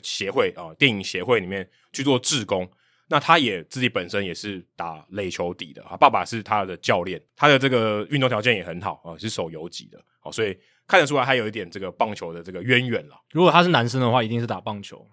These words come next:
Speaker 2: 我觉得是因-，
Speaker 1: 哦，对，对。
Speaker 2: 一定是那个年代，他搞不好喜欢打棒球，但是被，被迫要去打垒，有可能。
Speaker 1: 对，但是这跟《梦幻成真》都没有关系。
Speaker 2: 对。
Speaker 1: 但是因为他住在 Iowa，就是这个《梦幻成真》我们刚才讲的 Dyersville 的这个地方，这附近，他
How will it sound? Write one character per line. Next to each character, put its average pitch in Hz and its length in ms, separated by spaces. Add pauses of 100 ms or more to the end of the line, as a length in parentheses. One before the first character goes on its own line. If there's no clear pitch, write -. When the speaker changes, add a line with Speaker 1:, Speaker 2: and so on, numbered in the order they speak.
Speaker 2:
我 135 100
觉 131 80
得 170 100
是 202 60
因-， 180 100
Speaker 1:
哦， 196 40
对， 185 60
对。 - 40
Speaker 2:
一 - 40
定 180 120
是 170 80
那 185 80
个 175 120
年 131 200
代， 147 140
他 175 140
搞 170 100
不 147 80
好 160 60
喜 135 100
欢 123 100
打 120 140
棒 123 180
球， 110 140
但 131 120
是 131 100
被， 123 240
被 127 200
迫 120 200
要 117 80
去 113 100
打 95 160
垒， 90 240
有 123 140
可 120 180
能。 101 160
Speaker 1:
对， 85 240
但 151 80
是 175 60
这 175 80
跟 180 100
《梦 165 100
幻 160 140
成 113 100
真》 110 120
都 117 80
没 113 80
有 92 40
关 95 240
系。 95 140
Speaker 2:
对。 87 80
Speaker 1:
但 165 160
是 190 160
因 190 100
为 202 140
他 147 240
住 143 240
在 120 280 (180)
Iowa， 92 420 (240)
就 104 80
是 101 80
这 113 60
个 104 80
《梦 104 100
幻 107 100
成 90 160
真》 90 160
我 85 80
们 80 160
刚 95 140
才 98 60
讲 92 140
的 76 120 (260)
Dyersville 107 640
的 87 180
这 104 120
个 92 200
地 104 200
方， 82 220 (100)
这 143 100
附 139 220
近， 101 220 (420)
他 143 440